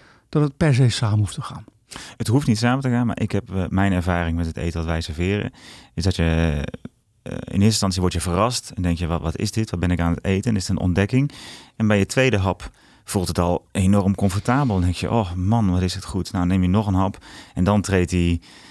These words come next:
Speaker 2: dat gelukzalige en toch uiteindelijk ook de, de vulling, wat, eh, het meest basale van wat eten uiteindelijk <laughs> moet zijn, treedt dan ook op. Dat gebeurt dan ook. En dan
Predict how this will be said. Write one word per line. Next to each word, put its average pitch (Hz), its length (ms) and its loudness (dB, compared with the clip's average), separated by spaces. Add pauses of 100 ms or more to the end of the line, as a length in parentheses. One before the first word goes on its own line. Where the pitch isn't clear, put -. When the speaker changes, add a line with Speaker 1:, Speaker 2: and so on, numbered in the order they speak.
(300)
Speaker 2:
dat - 160 -6
gelukzalige 98 760 0
en 95 240 2
toch 95 200 0
uiteindelijk 98 440 2
ook 87 160 0
de, 87 240 -2
de 87 160 0
vulling, 98 540 2
wat, 82 260 -4
eh, - 100 -6
het 82 100 -6 (440)
meest 82 280 -2
basale 82 480 0
van 82 140 -4
wat 82 140 -4
eten 85 260 -2
uiteindelijk 87 400 -2 (380)
<laughs> - 260 -20
moet 95 260 0
zijn, 87 360 0 (320)
treedt 113 220 2
dan 110 120 2
ook 117 180 0
op. 82 140 -4
Dat 90 120 -4
gebeurt 92 280 2
dan 92 180 0
ook. 87 220 -4 (400)
En 95 160 0
dan 95 300 0